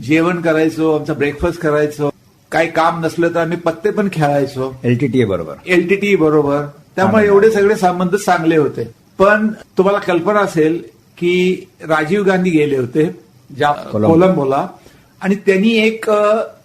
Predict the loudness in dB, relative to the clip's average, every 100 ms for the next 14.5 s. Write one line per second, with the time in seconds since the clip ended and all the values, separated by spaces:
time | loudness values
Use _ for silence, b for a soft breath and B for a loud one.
0 | _ -8 -2 0 0 -2 -2 -2 -4 -6
1 | -6 -6 -8 -12 -2 0 2 0 -2 -4
2 | -4 -6 -4 -6 -6 -8 -8 b b b
3 | -2 2 2 2 -2 -2 -2 -2 -2 0
4 | 2 4 2 0 -8 -20 _ _ -18 -2
5 | 0 2 2 2 2 -2 -4 -8 -6 -6
6 | -6 -4 -2 0 0 -2 -4 -4 -2 -2
7 | -2 -8 -20 _ _ _ _ -4 0 2
8 | 4 4 2 0 0 -2 -2 -2 0 0
9 | 0 0 0 0 -4 -4 -2 -4 -6 -10
10 | b _ -6 -4 -2 -2 -2 -2 -2 -2
11 | -4 -6 -12 -20 -20 _ _ _ _ _
12 | -20 -14 -2 0 2 0 0 0 0 -4
13 | -4 -6 -4 -4 -4 -4 -6 -4 -4 -6
14 | -10 -16 -18 -20